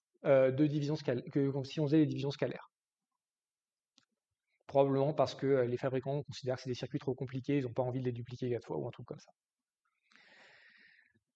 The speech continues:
Arrive ensuite, euh, dans la chaîne alimentaire des opérations arithmétiques, l'exponentiel et le logarithme. Ça, c'est implémenté de façon logicielle, mais c'est très facile à faire.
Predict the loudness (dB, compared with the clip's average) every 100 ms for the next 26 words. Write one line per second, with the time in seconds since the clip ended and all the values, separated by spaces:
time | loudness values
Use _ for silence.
0 | _ _ 8 10 10 8 2 2 0 0
1 | -6 -6 4 4 6 8 10 10 10 8
2 | 4 -6 _ _ _ _ _ _ -6 4
3 | 6 8 6 4 6 6 6 2 2 4
4 | 8 8 8 6 4 2 2 0 -2 -12
5 | _ _ _ _ -20 _ -2 0 2 2
6 | 6 8 8 8 6 6 0 -4 -6 _
7 | _ _ _ _ 2 4 4 2 4 2
8 | 2 2 0 2 2 4 2 2 2 2
9 | -2 -2 -2 2 4 4 4 2